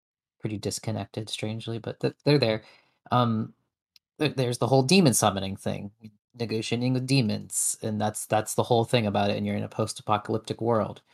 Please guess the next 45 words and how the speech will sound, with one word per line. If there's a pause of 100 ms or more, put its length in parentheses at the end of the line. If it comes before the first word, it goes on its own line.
(220)
So
that
was,
like,
the
big
lore
of
it,
and
you
get,
you
get
to
play
with
your,
you
know,
your
Atlas (100)
demons, (560)
uh,
Atlas
being
the
company. (640)
Uh, (640)
the
game
just
doesn't,
isn't
that
exciting.
Like,
I
played
it
for
a
few
weeks,
and